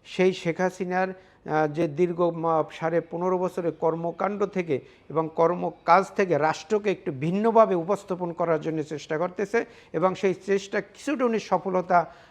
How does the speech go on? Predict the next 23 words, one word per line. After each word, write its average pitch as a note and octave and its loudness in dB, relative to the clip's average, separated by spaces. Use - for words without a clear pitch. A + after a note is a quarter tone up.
আহ, D#3+ 0
আনতে, F3+ 2
আনতে E3 -4
পারছে F#3 -2
বলে D#3+ 0
আমি D3+ -4
মনে D3+ -2
করি। C#3 -2
সেই B3+ 6
সফলতার A#3 2
ধারাবাহিকতায় A3+ 4
আজকে G3+ 6
ইউনূস G#3+ -2
সাহেব A3 4
যেভাবে G#3+ 4
বাংলাদেশের G#3 6
লোক, F3 2
জনগণকে G3 4
একত্রিত A3+ 0
করার G3+ 4
চেষ্টা G3 -4
করছে G#3+ -4
এবং G3 0